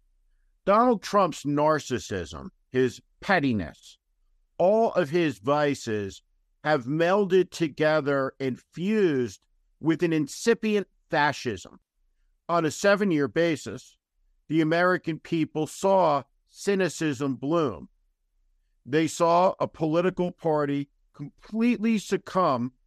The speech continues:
to a cult of personality. And they saw their politicians abandon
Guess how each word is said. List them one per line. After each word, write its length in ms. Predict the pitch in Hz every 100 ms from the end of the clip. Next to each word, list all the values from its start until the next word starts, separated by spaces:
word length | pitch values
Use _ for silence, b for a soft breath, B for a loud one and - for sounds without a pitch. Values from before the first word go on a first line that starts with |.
| _ _ _ -
to 180 | 170 165
a 40 |
cult 380 | - 160 156 -
of 140 | 139
personality. 920 | - 147 131 147 156 160 127 92 87 - _ _ _ _ _ _ _ _ _ _ _ -
And 140 | 175 202
they 100 | 190
saw 260 | - 214
their 140 | 208 196
politicians 1120 | - 202 196 180 - 196 160 - 202 - _ _ _ _ _ _ _ _ _ 175
abandon 720 | 170 202 202 202 185 196